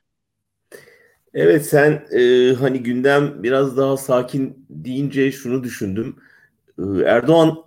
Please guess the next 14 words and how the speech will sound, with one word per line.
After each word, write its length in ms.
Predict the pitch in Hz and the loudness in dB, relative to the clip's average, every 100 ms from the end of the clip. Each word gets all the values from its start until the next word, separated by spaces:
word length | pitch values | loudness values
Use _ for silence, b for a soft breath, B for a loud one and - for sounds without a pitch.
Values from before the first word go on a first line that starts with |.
| _ - | _ 2
az 260 | 120 147 - | 2 2 2
konuşunca 720 | 170 151 160 139 151 175 - - _ | 2 2 0 2 4 2 0 -10 _
Türkiye 800 | - 147 147 151 151 151 151 _ _ - | -6 -4 -2 0 2 2 -2 _ _ -6
az 220 | 143 143 | -6 -4
sallanıyor 600 | - 110 98 90 85 87 | 0 0 2 0 -2 -4
farkındaysan. 760 | 104 101 - 98 - 110 95 98 | -6 -8 -8 -8 -8 -8 -6 -4
Yani 440 | 110 120 123 123 b b b 135 | -2 -2 -6 -10 b b b -6
geçen 200 | 147 143 | 0 2
hafta 280 | 139 147 | 2 2
hani 140 | 143 143 | 2 2
fazla 360 | 143 135 139 | 2 2 2
konuşmadı. 680 | 147 156 160 139 127 151 165 - | 2 0 0 0 0 0 -2 -2
O 140 | 147 | 0
yüzden, 440 | 143 135 160 160 | 0 0 0 -2